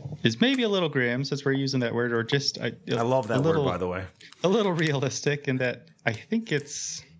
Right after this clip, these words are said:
Speaker 1: some things are just, are just hard. And I think it's helpful to start by saying, like, it's hard and, um, like, the landscape is rough out there, and it's not in our head,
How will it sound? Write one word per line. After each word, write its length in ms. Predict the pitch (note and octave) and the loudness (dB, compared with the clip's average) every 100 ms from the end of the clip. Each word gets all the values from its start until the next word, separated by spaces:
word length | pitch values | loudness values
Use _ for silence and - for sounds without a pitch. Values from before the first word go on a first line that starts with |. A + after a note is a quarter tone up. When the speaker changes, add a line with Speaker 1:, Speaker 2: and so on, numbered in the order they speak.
| _ _ _ - _ - - - - - - | _ _ _ -20 _ -20 -20 -20 -20 -20 -10
Speaker 1:
some 180 | - F3+ | -2 0
things 200 | A#3+ A#3 | 2 0
are 80 | A3 | 0
just, 380 | F3+ D#3+ - - | 0 0 -2 -2
are 80 | |
just 240 | A#2+ C3 - | -4 -4 -4
hard. 440 | - C#3+ B2 F#2 | 0 2 2 0
And 120 | F#2+ | -2
I 60 | G2 | -2
think 200 | C#3 C3+ | 0 -2
it's 120 | A2+ - | -4 -2
helpful 360 | B2 - G#2 | -2 -2 -6
to 120 | - G2 | -4 -4
start 360 | - G2+ G2+ | 0 -2 0
by 140 | G2 F#2+ | -2 -2
saying, 540 | - G#2 G#2 G2 G2 - - - - - - - - - - - | -2 -2 -2 -4 -6 -16 -20 -20 -20 -20 -20 -20 -20 -20 -20 -4
like, 200 | G#2+ - | -4 0
it's 160 | A2 - | -2 0
hard 680 | - A#2 B2 B2+ B2 A#2 G#2+ | 0 2 2 2 0 0 0
and, 120 | F#2+ | 0
um, 420 | F2+ F2 F2 F2+ - - - - - - - | 0 -2 -4 -8 -14 -20 -20 -20 -20 -20 -4
like, 140 | A#2 | 0
the 80 | - | 0
landscape 580 | G2 A#2 C3+ B2+ B2 A2 | 0 2 0 0 -2 -2
is 120 | G2 | -4
rough 260 | G2+ A#2 A2+ | -2 -4 0
out 180 | F2+ - | -2 -2
there, 200 | F2 E2 | -4 -2
and 80 | F2 | -2
it's 220 | F2+ - | -2 -2
not 180 | G#2+ A2+ | -2 -2
in 100 | G#2+ | 0
our 100 | G2 | -2
head, 580 | F2+ F#2+ G2 F#2+ F#2 F#2 | 0 0 0 -2 -4 -8